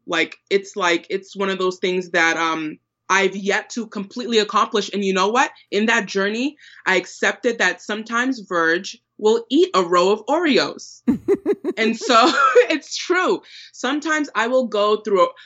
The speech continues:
Speaker 1: through a, a, what I call, like, um, it's almost like a detox binge.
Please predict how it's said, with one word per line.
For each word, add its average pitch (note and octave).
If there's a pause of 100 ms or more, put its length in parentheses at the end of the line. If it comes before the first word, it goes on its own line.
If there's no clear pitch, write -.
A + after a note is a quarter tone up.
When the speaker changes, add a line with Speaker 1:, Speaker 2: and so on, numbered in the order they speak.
(160)
Speaker 1:
through A#3
a, G3+
a, G3+
what G3+
I -
call, G3+
like, F3+
um, E3+ (380)
it's A3
almost A#4
like F4
a F#3+
detox G3
binge. D#3